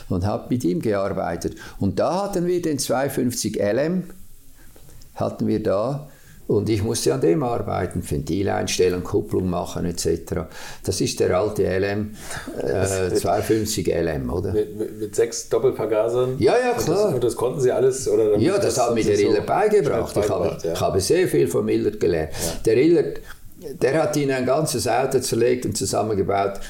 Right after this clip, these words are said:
Speaker 1: mit einer Beißzange, sagen wir mal. E-, extrem gesagt, oder? Oder? Der hatte, der hatte keine Angst vor gar nichts.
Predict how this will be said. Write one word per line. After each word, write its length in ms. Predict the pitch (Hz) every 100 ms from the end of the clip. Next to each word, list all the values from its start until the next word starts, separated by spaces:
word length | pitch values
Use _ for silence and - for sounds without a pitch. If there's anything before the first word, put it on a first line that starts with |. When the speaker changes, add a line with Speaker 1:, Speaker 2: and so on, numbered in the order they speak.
| -
Speaker 1:
mit 160 | 101
einer 240 | 92 95 87
Beißzange, 680 | 82 85 95 - 80 78 80
sagen 400 | 85 82 92 87
wir 80 | 90
mal. 220 | 92 -
E-, 260 | 120 139 165
extrem 440 | - 147 147 143
gesagt, 500 | 139 131 131 - -
oder? 160 | 117 147 139 - 110 -
Oder? 220 | 131 139 135 - -
Der 120 | 107 139
hatte, 320 | 165 160 139 -
der 160 | 160
hatte 260 | - - 175 - 123 - -
keine 360 | 113 147 127
Angst 220 | 98 92
vor 140 | - 85
gar 260 | 98 101
nichts. 280 | 85 85 -